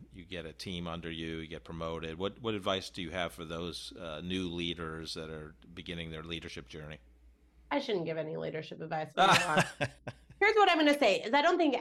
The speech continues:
Speaker 2: everybody's cut out to be a leader. And I think there's different types of leaders.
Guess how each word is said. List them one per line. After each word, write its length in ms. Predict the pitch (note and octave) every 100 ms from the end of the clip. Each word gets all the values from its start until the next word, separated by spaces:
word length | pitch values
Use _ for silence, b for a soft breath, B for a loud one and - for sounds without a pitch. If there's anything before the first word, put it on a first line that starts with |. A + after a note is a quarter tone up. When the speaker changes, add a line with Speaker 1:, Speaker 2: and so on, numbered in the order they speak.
| -
Speaker 2:
everybody's 560 | A3+ G3+ G3 F3 E3 E3
cut 140 | F#3+
out 160 | C#2+ -
to 60 | -
be 100 | E3+
a 40 |
leader. 400 | - - - - -
And 140 | A#3
I 60 | B3
think 180 | C#4+ C4+
there's 160 | C4
different 380 | - A#3+ A#3+ G3
types 240 | F#3 E3
of 100 | D#3+
leaders. 320 | - - -